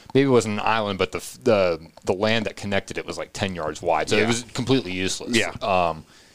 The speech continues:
Speaker 1: and that was just, like, if you couldn't keep the ball in play that day, that would have been a long one. So, uh, I'm glad you came on that one. Um, going back to some of those Hilton Head courses, what, what, what's some of the ones that really stand out that you, that you like? Do you have, like, an architect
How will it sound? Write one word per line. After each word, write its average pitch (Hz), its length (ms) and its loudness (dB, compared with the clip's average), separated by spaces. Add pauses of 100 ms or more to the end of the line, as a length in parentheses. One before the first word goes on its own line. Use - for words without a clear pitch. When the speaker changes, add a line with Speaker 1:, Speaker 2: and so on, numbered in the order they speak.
(220)
Speaker 1:
and 98 120 0
that 127 100 4
was 180 120 -2
just, 98 180 0
like, 85 300 0
if 92 240 -8
you 104 140 2
couldn't 113 180 -2
keep 98 160 0
the 87 80 -12
ball 82 220 2
in 73 40 -12
play 85 200 0
that 73 160 -4
day, - 260 -10 (680)
that 95 120 4
would 85 100 0
have 80 80 -8
been 80 80 -2
a 76 80 -6
long 78 240 -6
one. 76 200 -10
So, 78 280 -4 (120)
uh, 98 280 2
I'm 107 120 -2
glad 110 240 2
you 98 80 -4
came 104 220 -2
on 87 120 -4
that 90 180 0
one. 92 280 -2 (180)
Um, 85 420 2 (600)
going 127 160 2
back 110 200 -4
to 107 120 -4
some 107 100 -2
of 98 80 2
those 87 140 -2
Hilton 98 240 -2
Head 82 180 -4
courses, - 480 -4
what, 113 240 0
what, 120 180 4
what's 123 180 2
some 127 160 0
of 123 40 0
the 113 60 0
ones 98 240 0
that 98 120 2
really 98 240 0
stand 92 400 -2
out 90 380 2 (460)
that 92 240 2
you, 101 300 0
that 92 200 -2
you 98 120 -6
like? 95 580 0
Do 95 80 -2
you 95 80 4
have, 92 140 0
like, 90 120 0
an 87 60 -4
architect 92 680 -2